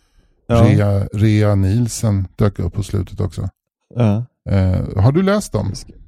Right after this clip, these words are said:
Speaker 1: s-, Skacke.
Speaker 2: Benny
Speaker 1: Dyker upp
Speaker 2: Skacke
Speaker 1: i
Speaker 2: är Malmö,
Speaker 1: Småland.
Speaker 2: Malmöpolisen, ja. Han är, han är kriminalinspektör i Malmö. Kommer upp till Stockholm i, eh, tror Polismördaren, va?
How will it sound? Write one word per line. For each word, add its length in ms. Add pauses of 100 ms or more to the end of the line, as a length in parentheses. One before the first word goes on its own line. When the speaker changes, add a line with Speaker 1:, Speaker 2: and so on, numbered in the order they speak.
Speaker 1:
s-, 320
Skacke. 680 (400)
Speaker 2:
Benny 260
Speaker 1:
Dyker 160
upp 60
Speaker 2:
Skacke 180
Speaker 1:
i 80
Speaker 2:
är 40
Malmö, 300
Speaker 1:
Småland. 240
Speaker 2:
Malmöpolisen, 720
ja. 160 (100)
Han 160
är, 400
han 140
är 80
kriminalinspektör 560
i 40
Malmö. 380 (500)
Kommer 220
upp 140
till 80
Stockholm 400
i, 460
eh, 160 (640)
tror 100
Polismördaren, 960
va? 140